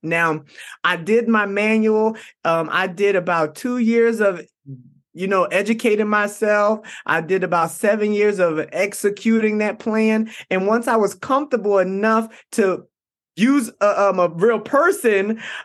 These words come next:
that's how Second Chance Credit Services was birthed. It started from there. My accountant told me within the first two months of starting my L L C, he has never seen the amount of income that I was able to generate in the first two months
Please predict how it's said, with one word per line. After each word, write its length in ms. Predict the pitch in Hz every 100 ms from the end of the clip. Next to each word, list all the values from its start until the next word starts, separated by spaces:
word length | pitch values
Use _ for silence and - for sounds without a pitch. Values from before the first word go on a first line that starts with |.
| _ -
that's 320 | 151 202 226
how 260 | - 208 185
Second 400 | 180 220 208 196
Chance 240 | 214 180
Credit 280 | - 196 175
Services 520 | 175 180 175 170 160
was 200 | 156 151
birthed. 460 | 135 175 233 143 - -
It 180 | 151 156
started 480 | - - - 180 180
from 220 | 156 151
there. 320 | 185 202 208 - - - 165
My 220 | 196 240
accountant 600 | 214 - 214 233 208 185
told 240 | 226 214
me 80 | 190
within 320 | 180 180 196
the 160 | 175 170
first 300 | 214 226 226
two 140 | - 226
months 240 | 202 196
of 120 | 175
starting 360 | 175 185 185 185
my 180 | 170 -
L 200 | 190 185
L 140 | 170
C, 420 | 175 220 202 170 - - -
he 180 | 240
has 260 | 240 190 165 - -
never 600 | 214 233 180 180 143 135 -
seen 580 | - - 233 220 214 196 -
the 160 | 170 196
amount 520 | 175 175 180 202 226
of 240 | 202 202 -
income 640 | 208 220 220 196 156 147 151
that 220 | 165 160
I 180 | 175 202
was 180 | 196
able 260 | 147 175 175
to 140 | 175
generate 480 | 160 151 196 185 175
in 100 | 160
the 100 | 156
first 360 | 151 202 214 220
two 120 | 208
months 240 | 185 180